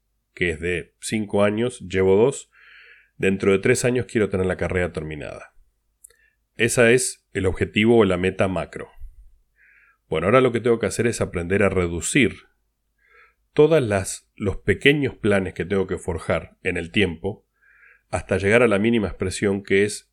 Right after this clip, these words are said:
qué tengo que hacer hoy para sumar día a día el esfuerzo necesario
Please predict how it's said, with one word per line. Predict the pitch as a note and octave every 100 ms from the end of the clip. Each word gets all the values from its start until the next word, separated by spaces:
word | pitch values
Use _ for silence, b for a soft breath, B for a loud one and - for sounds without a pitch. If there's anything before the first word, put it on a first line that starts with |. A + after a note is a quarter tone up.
| _
qué | B2+
tengo | - C#3 C3+ B2
que | G#2
hacer | F#2 A2 G2 -
hoy | G2+ F2 F#2+ - _ - - - - _ _ _ _ _
para | - F2+ E2+
sumar | F#2 F#2+ G2 E2 - b b b b _
día | D#2+ G#2+ D#3+ D#3 B2+
a |
día | A2+ A2+ F2+
el | E2+
esfuerzo | - G#2+ G#2+ G#2
necesario | F#2+ F2 - F#2+ D#2 F2 A2